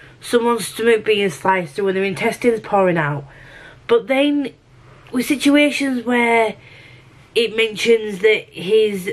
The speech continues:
back was just covered in slashes and it was like, there was like, it doesn't go into detail about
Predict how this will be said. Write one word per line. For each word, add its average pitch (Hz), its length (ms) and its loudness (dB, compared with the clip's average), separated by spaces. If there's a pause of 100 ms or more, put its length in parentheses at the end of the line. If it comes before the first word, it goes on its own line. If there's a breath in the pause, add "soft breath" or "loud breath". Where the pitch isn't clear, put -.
back 214 360 -2 (180)
was 196 240 -2
just 190 440 -6 (880 soft breath)
covered 214 340 2
in 202 140 -2
slashes 196 500 -4
and 190 180 2
it 185 100 2
was 185 100 2
like, 185 140 0
there 190 120 2
was 196 160 2
like, 175 340 -2 (1080 loud breath)
it 233 60 -2
doesn't 254 220 2
go 262 40 2
into 220 140 -2
detail 208 460 -2
about 202 460 2